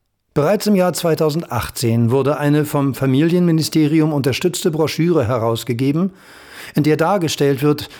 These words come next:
dass kleine Mädchen, die Kleider und Zöpfe tragen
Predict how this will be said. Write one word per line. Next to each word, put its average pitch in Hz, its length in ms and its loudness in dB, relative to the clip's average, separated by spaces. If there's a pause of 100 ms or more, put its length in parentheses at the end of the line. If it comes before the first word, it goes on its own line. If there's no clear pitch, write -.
(120)
dass 143 180 -2
kleine 202 260 0
Mädchen, 170 440 0
die 139 120 -2
Kleider 151 460 0
und 143 140 -4
Zöpfe 202 300 -2
tragen 147 500 -2